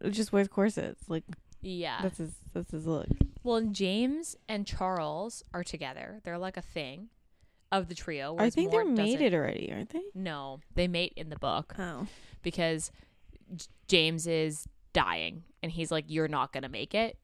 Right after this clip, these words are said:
Speaker 2: If you mate with me, then, like, we'll end up sharing power, and you'll live." Um, so they do mate in the book, and then, yeah, he's a Mothman with, like,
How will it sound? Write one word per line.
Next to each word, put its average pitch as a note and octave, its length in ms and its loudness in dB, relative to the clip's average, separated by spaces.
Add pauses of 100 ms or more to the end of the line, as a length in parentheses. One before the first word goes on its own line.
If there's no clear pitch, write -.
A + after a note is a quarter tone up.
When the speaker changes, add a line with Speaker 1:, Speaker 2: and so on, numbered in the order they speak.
(100)
Speaker 2:
If D#3+ 180 -6
you D#3+ 360 -2
mate D3+ 280 -8
with D#3 200 -8
me, D3+ 320 -4
then, D#3 320 -6
like, C#3+ 340 -8
we'll D#3+ 300 4
end D3+ 120 -2
up D3 80 -4
sharing D3 440 -2
power, E3+ 500 -2
and D#3+ 240 -4
you'll D3 220 -2
live." F#2+ 400 -10 (2750)
Um, D#3+ 540 2 (1000)
so - 80 -6
they G#3+ 80 6
do G3 160 2
mate E3+ 120 2
in D#3 60 -2
the D#3+ 60 -6
book, D3+ 360 0
and G3 140 6
then, F3 540 4 (460)
yeah, F#3 120 4
he's F#3 200 2
a G3+ 60 2
Mothman E3+ 840 -2 (880)
with, F#3 220 0
like, G3+ 280 -4